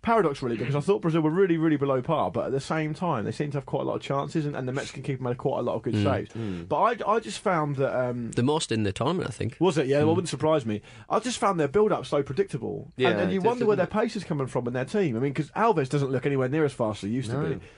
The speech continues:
Speaker 1: Neymar moves the ball quickly, of course, but other than that, I mean
Speaker 3: Well, they need to sort out that midfield, do they
Speaker 1: Yeah,
Speaker 3: not?
Speaker 1: big
Speaker 3: And,
Speaker 1: time.
Speaker 3: and
Speaker 2: Well,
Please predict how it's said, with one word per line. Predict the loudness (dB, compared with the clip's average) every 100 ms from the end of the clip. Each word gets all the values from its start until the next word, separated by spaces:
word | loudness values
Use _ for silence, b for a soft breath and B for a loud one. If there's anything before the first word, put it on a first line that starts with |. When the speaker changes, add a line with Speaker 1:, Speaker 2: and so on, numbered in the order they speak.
| B 0
Speaker 1:
Neymar | 4 4 4
moves | 4 0
the | 0
ball | -2
quickly, | -2 -2 -4
of | 0
course, | 0 0 -2
but | -2
other | 0 2
than | 0 2
that, | 0 0
I |
mean | -2 -4 -4
Speaker 3:
Well, |
they | -2
need | -2 -2
to | -4
sort | -2 0 0
out | 0 -2
that | -4
midfield, | -8 -10 -6 -4 -4 -4
do | -4
they | 2
Speaker 1:
Yeah, | 2 2
Speaker 3:
not? | 0
Speaker 1:
big | 0
Speaker 3:
And, | 2
Speaker 1:
time. | 2
Speaker 3:
and | 4
Speaker 2:
Well, | 4